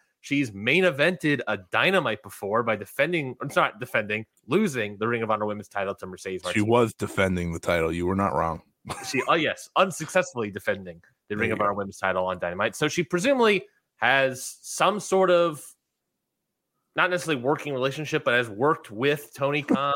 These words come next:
Speaker 1: and, and these producers before. Um, <laughs> that being said, I think a Ring of Honor, uh, A E W, like we said, A E W's women's division is a little weird right now. Ring of Honor, I think, if we're bumping up Athena, then slotting Deonna Purrazzo straight in,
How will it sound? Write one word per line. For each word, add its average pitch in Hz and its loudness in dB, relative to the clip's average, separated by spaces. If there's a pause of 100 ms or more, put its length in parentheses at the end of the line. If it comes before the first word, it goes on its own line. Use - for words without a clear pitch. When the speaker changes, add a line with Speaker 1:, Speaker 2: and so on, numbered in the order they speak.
(120)
Speaker 1:
and, 131 -2 (300)
and 117 -4
these 131 -4
producers 135 -2
before. 131 0 (340)
Um, 139 2 (420)
<laughs> - -20
that 160 2
being 175 0
said, 139 2
I 151 4
think 175 0
a 143 2
Ring 135 0
of 135 2
Honor, 120 2
uh, 104 -2
A 120 -4
E 180 4
W, 165 4
like 151 0
we 131 -6
said, - -8
A 143 2
E 165 4
W's 139 0
women's 127 -6
division 120 -6
is 104 -12
a 113 -4
little 110 2
weird 110 0
right 98 0
now. 92 -4 (260)
Ring 160 2
of 156 2
Honor, 135 4
I 123 2
think, 120 -2
if 117 -8
we're 107 -2
bumping 147 0
up 131 0
Athena, 101 -4 (240)
then 101 0 (120)
slotting 131 0
Deonna 117 -2
Purrazzo 107 0
straight 107 -2
in, 95 -2